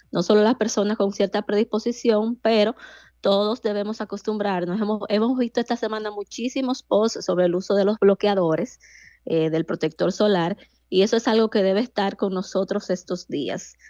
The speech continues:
No solamente estos días. Yo, yo uso, por ejemplo, todos los días y casi no tomo sol, pero sí por las luces a las que me expongo. Y estos días, pues, entonces aún más.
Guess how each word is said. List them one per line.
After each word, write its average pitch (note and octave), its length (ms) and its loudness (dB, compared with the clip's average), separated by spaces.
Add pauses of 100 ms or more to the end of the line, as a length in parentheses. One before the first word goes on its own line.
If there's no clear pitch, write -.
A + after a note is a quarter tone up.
(120)
No G#3 120 2
solamente C#4 420 0
estos G#3 320 -6
días. D3 380 -10
Yo, E3 160 0
yo E3+ 160 4
uso, G#3+ 220 4
por G3+ 120 0
ejemplo, G3 280 2
todos G3 200 2
los G#3+ 160 2
días G#3 240 2
y F3 100 0
casi F#3+ 280 -2
no G3 120 0
tomo G3+ 280 0
sol, F3+ 400 2
pero - 200 -10
sí - 180 -2
por F#3+ 160 -2
las F#3 160 -4
luces F#3+ 340 -4
a - 40 -4
las F#3+ 140 -6
que F#3 100 -6
me F#3+ 80 -8
expongo. F#3 480 -4 (500)
Y C4 240 2
estos C4+ 320 0
días, A#3+ 220 2
pues, A#3 140 0
entonces G#3+ 360 -2
aún G3+ 280 0
más. - 420 -8